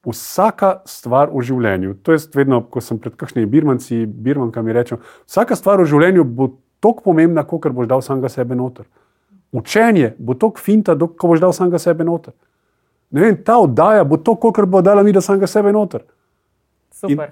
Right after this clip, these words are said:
Speaker 1: tukaj, tukaj smo, no. To nam zmanjka, po moje, ker ne dajemo samega sebe noter. Mi čakamo, ne vem, da bo zdaj duhovnik tam bil ves v, v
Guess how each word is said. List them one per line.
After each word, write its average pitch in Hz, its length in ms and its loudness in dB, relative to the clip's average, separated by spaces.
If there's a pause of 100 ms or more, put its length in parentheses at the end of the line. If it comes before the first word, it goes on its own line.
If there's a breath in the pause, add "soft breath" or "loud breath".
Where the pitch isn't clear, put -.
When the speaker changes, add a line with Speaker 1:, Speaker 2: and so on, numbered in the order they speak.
(340)
Speaker 1:
tukaj, 214 320 2 (180)
tukaj 247 260 0
smo, 127 200 -4
no. 175 180 0 (380 loud breath)
To 214 80 2
nam 202 160 4
zmanjka, 143 400 0
po 135 140 -8
moje, 143 180 2
ker 143 240 -2
ne 143 160 -2
dajemo 170 380 0
samega 165 260 0
sebe 151 240 0
noter. 120 300 0 (260 loud breath)
Mi 175 160 2
čakamo, 202 480 0
ne 196 100 2
vem, 165 120 4
da 151 100 2
bo 135 120 0
zdaj 147 140 2
duhovnik 160 440 2
tam 160 180 0
bil 143 120 -2
ves 151 260 -2
v, 123 240 4 (340 soft breath)
v 117 220 -2